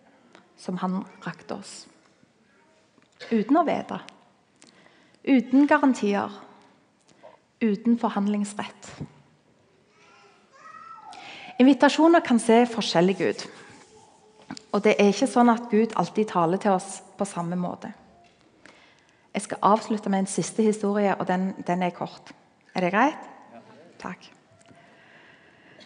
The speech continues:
Speaker 1: Min far gikk hjem til Jesus i fjor høst,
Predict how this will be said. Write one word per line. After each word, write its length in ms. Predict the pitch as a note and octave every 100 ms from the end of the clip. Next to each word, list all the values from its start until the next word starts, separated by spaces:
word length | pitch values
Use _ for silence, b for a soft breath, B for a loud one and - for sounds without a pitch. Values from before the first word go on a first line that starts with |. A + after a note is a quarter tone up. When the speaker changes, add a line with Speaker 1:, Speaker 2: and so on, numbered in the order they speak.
| b - - - - - - - A#3+
Speaker 1:
Min 160 | C4+ C4+
far 280 | B3+ B3+ C4
gikk 220 | A#3+ G#3
hjem 160 | A3 A3
til 160 | G3+
Jesus 320 | G3 G3+ G#3
i 80 | G3
fjor 240 | - F#3 G3
høst, 400 | D#3+ - - -